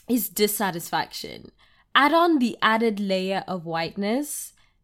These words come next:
and it's vi-, like, what is vo-, whiteness? And that's another thing, like, we need to center whiteness more in conversations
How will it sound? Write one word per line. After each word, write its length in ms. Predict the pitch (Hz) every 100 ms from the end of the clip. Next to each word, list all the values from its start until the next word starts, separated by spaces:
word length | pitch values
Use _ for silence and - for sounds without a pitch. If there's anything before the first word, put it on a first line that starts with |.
| _
and 200 | 226 226
it's 140 | 220 214
vi-, 200 | 190 165
like, 260 | 247 247 220
what 220 | 233 294
is 200 | 359 220
vo-, 180 | 185 175
whiteness? 840 | 190 196 233 - 214 185 180 - - _ _ _ _ -
And 80 | 294
that's 180 | 330 330
another 280 | 285 339
thing, 240 | 330 233 214
like, 300 | 214 214 -
we 180 | - 247
need 200 | 262 349
to 160 | - 403
center 540 | - 254 254 - 269
whiteness 600 | 190 190 202 208 196 -
more 560 | 175 185 180 151 165 196 -
in 160 | 220
conversations 1080 | 202 226 208 202 208 208 - 185 180 -